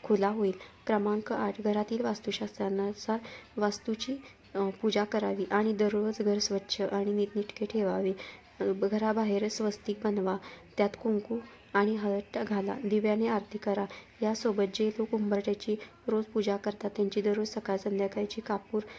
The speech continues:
जाळून घरातील वातावरण सुगंधित करावे. उंबरठ्याभोवती तुपाचे दिवे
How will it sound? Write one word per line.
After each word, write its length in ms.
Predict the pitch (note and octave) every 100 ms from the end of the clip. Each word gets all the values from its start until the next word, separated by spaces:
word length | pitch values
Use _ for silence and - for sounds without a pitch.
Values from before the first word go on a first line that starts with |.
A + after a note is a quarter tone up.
| - -
जाळून 280 | G#3 G3 G3+
घरातील 400 | G3+ G#3+ G#3+ A#3
वातावरण 440 | A3+ G#3 G3 G3+
सुगंधित 500 | G#3 - G3 G#3 G#3+ -
करावे. 300 | G#3 F#3 F#3 - - -
उंबरठ्याभोवती 720 | A3 G#3 G#3 G#3+ A#3 A#3 G#3+ G#3
तुपाचे 460 | G#3 - G3 -
दिवे 300 | G#3 G3+ G#3